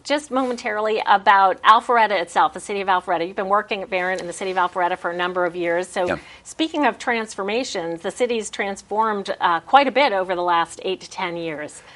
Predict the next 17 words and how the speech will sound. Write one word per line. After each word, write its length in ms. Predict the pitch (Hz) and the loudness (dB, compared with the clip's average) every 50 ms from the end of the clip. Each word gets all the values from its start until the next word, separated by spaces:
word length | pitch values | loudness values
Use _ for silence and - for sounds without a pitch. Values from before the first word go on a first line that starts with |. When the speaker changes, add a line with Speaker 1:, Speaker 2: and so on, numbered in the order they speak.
| - - - - - - - | -20 -20 -20 -20 -14 -8 -4
Speaker 1:
Uh, 180 | 180 170 175 | -2 -2 -2
talk 240 | - - 277 277 - | 2 4 4 4 6
about 200 | 339 311 302 - | 6 4 6 6
that 180 | 262 254 254 220 | 6 6 4 4
a 20 | |
little, 180 | 190 180 160 160 | 0 -2 -2 -4
if 140 | 160 - | -6 -8
you 60 | 185 151 | -8 -8
will. 180 | 143 135 135 - | -8 -8 -6 -2
Speaker 2:
Yeah, 360 | 117 120 123 135 139 139 127 | 4 6 6 8 6 6 4
dramatically. 720 | - 113 104 107 110 123 120 117 - 110 104 104 101 101 - | 2 2 4 6 8 8 8 6 6 6 6 6 6 4 4
And, 380 | 110 113 104 101 98 98 95 | 6 6 8 6 6 8 8
uh, 320 | 98 98 98 101 85 110 - | 8 8 8 8 6 6 8
I, 120 | - 120 131 | 8 6 6
I 60 | 135 | 6
just 280 | 117 110 107 - - - | 4 2 0 0 0 -2
am, 120 | 101 82 | -4 -6